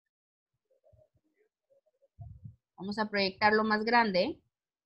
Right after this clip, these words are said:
Dice la número uno, ¿en dónde y en qué año comenzó el proyecto para la quinta generación de computadoras?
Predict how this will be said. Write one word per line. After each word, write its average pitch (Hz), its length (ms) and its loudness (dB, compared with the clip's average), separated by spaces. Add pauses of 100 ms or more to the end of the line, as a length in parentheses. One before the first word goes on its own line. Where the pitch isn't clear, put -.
(960)
Dice 254 520 4
la 214 160 8
número 240 400 6
uno, 254 560 4
¿en 220 320 2
dónde 233 680 4
y 196 220 -4
en 190 180 -2
qué 247 300 -2
año 202 600 2
comenzó 202 800 2
el 285 220 4
proyecto 214 520 2
para 180 220 8
la 180 200 4
quinta 220 360 -2
generación 190 840 0
de 226 480 0
computadoras? 180 1300 4